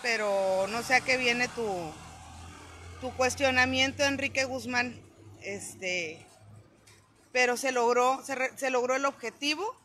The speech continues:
se logró que se recuperara el dinero de la persona, acudiendo como su representante legal, como abogada particular, donde ella nos solicitó el, este, el servicio y logramos las cosas. También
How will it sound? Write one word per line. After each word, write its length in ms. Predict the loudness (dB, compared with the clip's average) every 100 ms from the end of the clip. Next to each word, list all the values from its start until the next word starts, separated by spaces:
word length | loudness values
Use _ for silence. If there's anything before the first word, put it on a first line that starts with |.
| _ -16
se 200 | -8 -4
logró 320 | -2 0 -2
que 100 | -2
se 140 | -2
recuperara 760 | -2 -2 -6 -2 4 8 8 8
el 80 |
dinero 340 | 4 -2 -2 0
de 200 | 0 0
la 160 | -2
persona, 560 | -4 -6 0 2 2 0 -2 -14 -14 -12 -6 2
acudiendo 680 | 2 2 0 2 2 2 0
como 200 | -2 -4
su 140 | -4
representante 960 | -2 -2 -4 -6 -8 -2 -2 -2 -4 -4
legal, 420 | -2 2 0 0
como 220 | -6 -4
abogada 480 | -4 -4 0 0 -2
particular, 840 | -4 -8 -8 -16 -8 2 2 2 -4 -20 -8
donde 380 | -4 0 4 6
ella 200 | 6 4
nos 200 | 2 -2
solicitó 680 | -6 -10 -10 -12 -6 0 2
el, 300 | 2 0 -2
este, 800 | -2 -4 -6 -6 -2 -2 0 -4
el 100 | -4
servicio 680 | -2 0 2 0 2 0 0 -4 -16 -18 -18 -18 -18 -18 -12
y 120 | -4 0
logramos 580 | 2 6 6 4 0
las 200 | 0 -2
cosas. 460 | -2 -4 -4 -10 -8
También 440 | -4 0 2 2